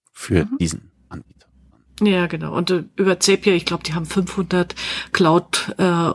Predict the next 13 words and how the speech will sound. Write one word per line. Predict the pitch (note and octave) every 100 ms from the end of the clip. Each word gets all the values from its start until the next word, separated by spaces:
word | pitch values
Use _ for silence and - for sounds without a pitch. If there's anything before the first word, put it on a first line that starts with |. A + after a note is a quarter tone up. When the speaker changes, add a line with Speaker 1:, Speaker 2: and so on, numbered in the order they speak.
| -
Speaker 2:
Lösungen, | F#3 F3 E3+ D#3+ E3 E3+ E3
die | D#3+ E3
miteinander | F3 - E3 D#3 D#3+
verknüpft | D#3 F3+ F3 - -
werden | C#3+ C#3+ D#3
können | - D#3+ D3+ D#3 -
in | E3 D#3+
dieser | D#3+ E3 D#3 _ _
Befehlslogik. | D#3+ - E3 D#3+ - D#3+ D3 E3+ -
Also | - C3
da | C#3 C3
ist | -
schon, | - D3 C#3+